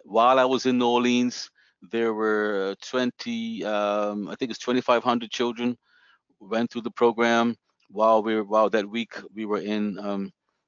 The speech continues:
at the Congress. Um, also, I wanna add about the Congress before we, before we go to the question and answer session is, um, the Congress always makes sure to, that their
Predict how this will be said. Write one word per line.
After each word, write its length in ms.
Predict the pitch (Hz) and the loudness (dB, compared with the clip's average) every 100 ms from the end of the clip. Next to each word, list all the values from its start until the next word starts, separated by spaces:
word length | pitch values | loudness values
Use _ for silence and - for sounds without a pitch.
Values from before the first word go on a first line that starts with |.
| - | -8
at 120 | 95 | -6
the 80 | - | -4
Congress. 600 | - 104 95 82 - - _ _ _ _ - | 0 0 0 -2 -6 -10 _ _ _ _ -2
Um, 380 | 95 95 92 92 110 - _ _ - | 0 2 -2 -10 -18 -20 _ _ -2
also, 240 | 120 143 135 | 2 4 4
I 100 | 123 | 6
wanna 140 | 123 | 6
add 220 | 107 120 - - | 6 4 0 -6
about 260 | 101 120 | 0 0
the 60 | 117 | 2
Congress 380 | 127 120 113 - | 0 0 -2 -6
before 340 | 107 - 113 | -10 -4 -4
we, 200 | 110 104 _ - _ - | -4 -10 _ -20 _ -20
before 240 | 107 - 107 | -18 -10 -6
we 60 | |
go 160 | 101 107 | -2 -2
to 120 | - | -4
the 60 | - | -2
question 400 | 120 123 107 104 | 0 0 -2 0
and 120 | 104 | 2
answer 280 | 120 123 104 | 0 -2 0
session 340 | 107 - 110 | 0 0 -2
is, 180 | 101 - - - - - | -4 -6 -18 -20 -8 2
um, 460 | 107 107 107 131 - | 2 2 -2 -12 -8
the 120 | 131 | -6
Congress 380 | - 170 190 151 | 0 2 2 4
always 320 | 143 151 - | 6 4 4
makes 180 | 127 - | 0 0
sure 360 | 135 113 104 98 - _ - | 4 6 6 2 -14 _ -8
to, 240 | 113 110 - | -6 -6 -4
that 160 | 110 98 _ | -6 -6 _
their 300 | 120 117 98 | -2 -2 -2